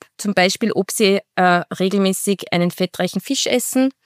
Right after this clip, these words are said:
Und wenn ich sehe, dass das nicht gegeben ist, dann kann man das hier ausgleichen. Was ich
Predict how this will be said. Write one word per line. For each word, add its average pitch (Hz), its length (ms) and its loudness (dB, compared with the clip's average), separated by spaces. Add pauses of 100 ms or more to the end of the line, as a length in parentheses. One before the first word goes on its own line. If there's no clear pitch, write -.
(460)
Und 208 180 4
wenn 214 140 6
ich 233 160 2
sehe, 220 320 2
dass 262 160 2
das 226 220 0
nicht 240 200 2
gegeben 214 560 0
ist, - 380 -4 (300)
dann 196 120 -2
kann 196 260 0
man 233 180 2
das 185 180 0
hier 196 180 2
ausgleichen. - 760 -4 (340)
Was 202 180 2
ich 233 140 -4